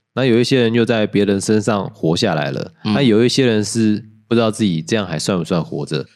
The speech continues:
Speaker 1: 所以就其实这样子的状态啊，我觉得还是跟选择跟另外一个人在一起会比较容易活着下去啦，这样。
Speaker 2: 其实人是群居性的生物嘛，所以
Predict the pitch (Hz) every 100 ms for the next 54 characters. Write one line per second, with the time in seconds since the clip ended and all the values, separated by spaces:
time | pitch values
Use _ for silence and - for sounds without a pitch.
0 | _ - 226 226 226 - 123 156 - 107
1 | 110 113 - _ _ - 247 175 131 120
2 | 113 110 107 104 208 147 127 147 101 90
3 | 92 110 143 156 135 131 147 139 143 143
4 | 139 _ - - 135 120 123 131 131 -
5 | - _ 160 160 160 156 160 175 170 156
6 | 151 117 110 107 92 87 98 113 110 107
7 | - 80 120 113 87 76 107 101 92 85
8 | 104 107 - - 85 90 98 90 101 82
9 | 92 76 65 78 76 60 - _ - 151
10 | 156 151 151 131 123 120 123 135 - 101
11 | 101 107 107 101 85 78 - 85 92 101
12 | 78 - 85 104 107